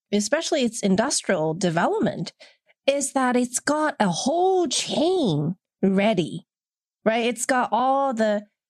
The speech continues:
raw materials and the technology and, uh, the production, the design. And then at the end, there's even a huge market. So it's almost, like, internally, um, whole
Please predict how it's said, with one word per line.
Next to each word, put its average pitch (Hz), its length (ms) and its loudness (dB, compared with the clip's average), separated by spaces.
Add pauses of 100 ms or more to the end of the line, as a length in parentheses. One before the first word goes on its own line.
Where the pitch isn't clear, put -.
raw 254 400 0
materials 208 1040 0
and 185 180 0
the 247 80 0
technology 202 1120 0 (280)
and, 226 600 2 (120)
uh, 202 200 0
the 202 140 0
production, 254 1080 -2 (200)
the 190 140 0
design. 269 760 0 (180)
And 247 180 2
then 277 440 0
at 220 160 0
the 247 140 2
end, 285 340 0
there's 247 360 0
even 285 340 0
a 359 80 0
huge 285 400 -2
market. 254 680 -2 (340)
So - 140 0
it's 311 140 2
almost, 415 420 0
like, 339 240 -2
internally, 254 1120 2 (420)
um, 185 600 2
whole 233 680 0